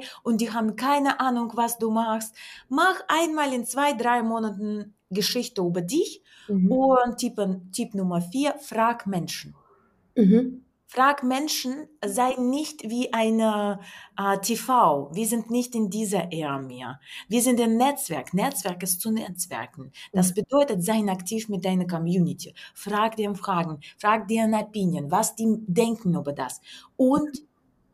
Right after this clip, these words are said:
Speaker 1: natürlich antworte auf Di-, Direct-Nachrichten, wann, wann die etwas <laughs> schreiben.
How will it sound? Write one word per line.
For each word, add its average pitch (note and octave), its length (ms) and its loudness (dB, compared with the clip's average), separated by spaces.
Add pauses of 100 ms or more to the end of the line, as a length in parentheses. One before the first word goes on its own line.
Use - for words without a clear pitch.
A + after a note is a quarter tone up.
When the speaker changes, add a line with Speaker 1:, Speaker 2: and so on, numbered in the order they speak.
(260)
Speaker 1:
natürlich A#3 800 2
antworte G3 680 0
auf F3 340 4
Di-, F#3 280 0
Direct-Nachrichten, G3+ 960 0
wann, D3+ 280 -8
wann D#3+ 280 -2
die G3 140 -2
etwas F#3+ 340 0
<laughs> - 0 -
schreiben. E3+ 640 -4